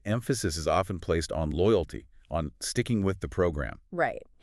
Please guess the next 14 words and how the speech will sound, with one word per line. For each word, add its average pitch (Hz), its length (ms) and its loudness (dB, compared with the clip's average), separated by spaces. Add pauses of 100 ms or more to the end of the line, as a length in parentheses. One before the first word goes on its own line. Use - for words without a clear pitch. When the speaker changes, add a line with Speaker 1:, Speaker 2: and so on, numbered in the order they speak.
(100)
Speaker 2:
It 233 80 2
implies 269 420 4
that 240 120 -2
sticking 233 360 -2
to 208 140 0
a 175 60 2
bad 165 300 2
path 185 340 0
is 131 100 -6
actually 147 300 -2
harmful. 185 680 -6
Personal 208 420 -2
discernment 165 560 -2
is - 180 -12